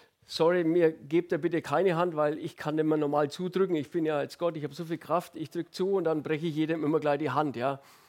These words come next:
Also das ist interessant, dass dieses unvermengt, was dann manche dachten, sagen, nein, das geht nicht. Wir haben beides zusammen, Jesus und in Christus, aber das vermengt sich nicht,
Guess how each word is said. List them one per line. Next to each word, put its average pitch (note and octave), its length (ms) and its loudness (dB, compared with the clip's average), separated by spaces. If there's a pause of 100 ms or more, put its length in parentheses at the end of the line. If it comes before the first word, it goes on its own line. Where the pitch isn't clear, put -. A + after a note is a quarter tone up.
(220)
Also E3+ 180 4
das G3 200 4
ist - 260 -2 (360)
interessant, F#3+ 560 8
dass F3 240 4
dieses G3+ 360 0
unvermengt, A3+ 840 6
was D#3+ 140 0
dann E3+ 120 2
manche G3+ 320 4
dachten, G#3+ 380 6
sagen, E3+ 220 2
nein, G#3+ 300 6
das D#3+ 200 -8
geht A#3 180 -6
nicht. D#3 180 -4
Wir C#4+ 420 2 (500)
haben G3 320 2
beides A#3+ 520 6
zusammen, G3 640 2
Jesus B3+ 440 0
und A3+ 140 0
in F3+ 140 4
Christus, A#3+ 580 -2
aber D#3+ 220 2
das E3+ 160 -6
vermengt G#3 640 2
sich F#3 200 -6
nicht, F#3+ 340 0